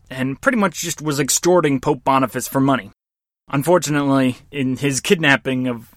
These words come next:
the Pope, the Pope died of shock, so that didn't really work.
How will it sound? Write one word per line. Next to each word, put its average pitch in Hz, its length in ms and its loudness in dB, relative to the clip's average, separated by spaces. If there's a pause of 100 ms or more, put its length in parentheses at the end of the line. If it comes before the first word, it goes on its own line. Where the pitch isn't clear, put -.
the 127 80 -10
Pope, 127 380 2 (420)
the - 60 -20
Pope 143 260 2 (540)
died 131 260 4
of 110 100 -10
shock, 107 360 -2
so 110 360 -2
that 131 160 -4
didn't 127 200 -2
really 120 160 2
work. 120 340 -2